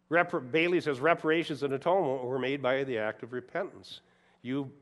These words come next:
you, that's how you repent. You make reparation and atonement. They didn't have the idea fully developed within their, their rabbinic communities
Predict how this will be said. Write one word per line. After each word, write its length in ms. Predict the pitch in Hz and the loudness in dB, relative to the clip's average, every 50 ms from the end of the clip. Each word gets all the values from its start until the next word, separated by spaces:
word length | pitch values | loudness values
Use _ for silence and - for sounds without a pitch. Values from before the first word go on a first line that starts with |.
| _ _ | _ _
you, 260 | - 120 123 143 135 | -14 -8 -8 -8 -6
that's 220 | 123 131 143 151 - | -4 -4 -4 -2 -2
how 100 | - 123 | -2 -2
you 160 | 139 139 139 | -2 -2 -2
repent. 300 | 135 135 - 175 135 113 | -4 -2 -2 -2 -2 -2
You 100 | 104 113 | -4 -8
make 320 | 117 110 110 117 120 113 | -6 -6 -4 -6 -6 -6
reparation 580 | 110 113 117 113 - 110 104 104 107 107 - 107 | -4 -6 -6 -6 -6 -8 -6 -6 -8 -8 -8 -6
and 120 | 110 123 131 | -6 -6 -6
atonement. 460 | 127 - - 180 185 175 151 110 - - - - _ _ _ _ _ _ _ _ _ _ _ _ _ | -6 -2 2 2 4 4 2 0 -2 -4 -12 -20 _ _ _ _ _ _ _ _ _ _ _ _ _
They 80 | - 131 | -2 0
didn't 160 | 147 156 165 | 0 2 4
have 140 | 170 165 160 | 2 2 2
the 120 | 175 160 | 0 0
idea 640 | 147 147 160 156 147 156 196 208 185 147 135 131 135 - - - - _ _ _ _ _ _ _ _ _ | 2 2 2 2 0 0 2 4 4 6 4 4 2 -4 -12 -20 -20 _ _ _ _ _ _ _ _ _
fully 260 | - 156 143 151 156 147 | -2 0 2 2 2 0
developed 440 | 139 139 156 180 185 160 127 120 | 0 2 2 4 4 4 2 0
within 240 | 127 131 131 139 139 | -4 -2 0 0 2
their, 160 | 131 139 139 | 2 2 0
their 300 | 127 120 135 131 120 98 - - 113 113 113 | 2 0 -2 -2 -2 -6 -12 -18 -20 -20 -16
rabbinic 440 | 117 117 123 120 143 165 151 127 - | -8 -8 -4 -2 -2 -2 -2 -4 -6
communities 580 | - 139 147 180 190 156 120 113 117 117 - | -4 -2 0 2 2 0 0 -2 -4 -6 -8